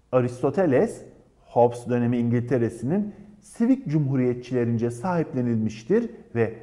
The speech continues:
bunun nedeni Aristoteles'in insanın siyasi bir hayvan olduğu öğretisidir.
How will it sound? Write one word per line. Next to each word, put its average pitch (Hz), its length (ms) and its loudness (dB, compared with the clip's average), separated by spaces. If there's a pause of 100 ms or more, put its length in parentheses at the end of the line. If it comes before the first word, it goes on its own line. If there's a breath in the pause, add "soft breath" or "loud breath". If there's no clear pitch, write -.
bunun 170 420 4
nedeni 131 560 0 (360 loud breath)
Aristoteles'in 143 1080 0 (200)
insanın 151 500 -2
siyasi 120 680 -2
bir 233 80 0
hayvan 214 420 -2
olduğu 120 420 2
öğretisidir. 104 1000 -4